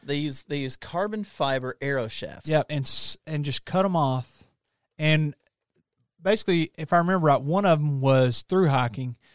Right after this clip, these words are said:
Speaker 2: and they were trying to figure out a way.
Speaker 1: Don't talk about it though, because that's,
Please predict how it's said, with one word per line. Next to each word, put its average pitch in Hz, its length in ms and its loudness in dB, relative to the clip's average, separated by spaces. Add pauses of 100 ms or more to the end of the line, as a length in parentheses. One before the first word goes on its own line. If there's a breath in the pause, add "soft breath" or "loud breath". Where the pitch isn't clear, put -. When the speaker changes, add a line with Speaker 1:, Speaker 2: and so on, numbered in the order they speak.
(120)
Speaker 2:
and 151 100 -4
they 156 40 4
were 156 60 4
trying 208 220 0
to 185 60 0
figure 180 280 -2
out 160 120 6
a 139 40 2
way. 127 540 -2 (180)
Speaker 1:
Don't 110 160 -20
talk 143 200 -8
about 110 180 -14
it 104 80 -20
though, 98 140 -20
because 98 560 -16
that's, 110 200 -14